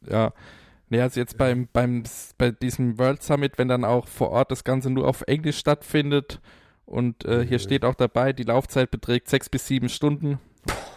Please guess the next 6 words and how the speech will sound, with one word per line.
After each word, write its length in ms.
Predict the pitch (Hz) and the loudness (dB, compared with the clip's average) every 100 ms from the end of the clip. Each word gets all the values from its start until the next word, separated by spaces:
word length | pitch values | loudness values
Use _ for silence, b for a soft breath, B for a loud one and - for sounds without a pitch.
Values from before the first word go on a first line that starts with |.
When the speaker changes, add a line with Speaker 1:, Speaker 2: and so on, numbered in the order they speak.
| - - | -18 -2
Speaker 1:
kann 220 | 147 123 | 0 2
auch 240 | 135 - | 0 2
länger 340 | 135 147 147 - - | 0 2 0 -2 -6
gehen. 340 | 139 147 143 135 b b b b b b b b - | 0 0 0 -4 b b b b b b b b 0
Also, 540 | 131 123 123 120 120 - | 0 2 0 0 -2 -2
äh, 300 | 120 120 | 0 0